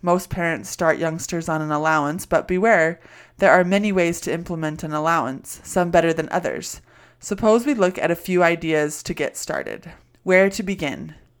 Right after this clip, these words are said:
Young children as early as age five can learn about basic financial concepts by receiving an allowance from their parents.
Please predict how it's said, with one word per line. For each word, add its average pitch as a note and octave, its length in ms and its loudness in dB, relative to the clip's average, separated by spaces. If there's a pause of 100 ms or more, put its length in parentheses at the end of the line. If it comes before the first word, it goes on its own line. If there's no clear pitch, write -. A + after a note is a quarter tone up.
Young B3+ 320 4
children F#3+ 420 2
as F3 200 -6
early A#3 340 0
as B3 140 0
age G#3+ 300 -2
five E3+ 420 4
can F3+ 180 -4
learn F3 140 -2
about E3+ 280 2
basic E3+ 360 -4
financial G3 580 -2
concepts D#3+ 640 -6
by D#3+ 140 2
receiving D#3 520 -6
an F3 100 -4
allowance E3+ 460 0
from E3+ 200 -10
their F3+ 120 -2
parents. - 640 -8